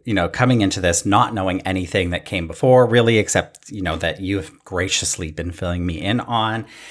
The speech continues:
and giving me the context to. And I didn't really know how I was feeling about it. And then, uh, my friend Tranna Wintour, who is a massive Sex and the City,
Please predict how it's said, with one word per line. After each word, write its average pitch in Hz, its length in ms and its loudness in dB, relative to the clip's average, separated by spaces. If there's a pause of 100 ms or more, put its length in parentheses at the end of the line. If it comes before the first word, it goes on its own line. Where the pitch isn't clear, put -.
(180)
and 90 380 2
giving 92 240 -2
me 85 80 -4
the 80 80 -8
context 131 760 2
to. 110 340 -2 (560)
And 123 380 6
I 123 100 0
didn't 208 220 2
really 220 180 -2
know 143 360 4
how 131 460 4
I 131 80 4
was 123 180 -4
feeling 185 380 -2
about 147 320 2
it. 139 240 2
And 131 220 2
then, 131 280 0
uh, 113 440 -2
my 123 360 2
friend 113 500 2
Tranna 107 420 2
Wintour, 104 480 0
who 92 100 -4
is 90 160 -2
a 87 340 -4
massive 101 600 0
Sex - 260 -2
and 98 80 -4
the 90 60 -6
City, 107 480 -2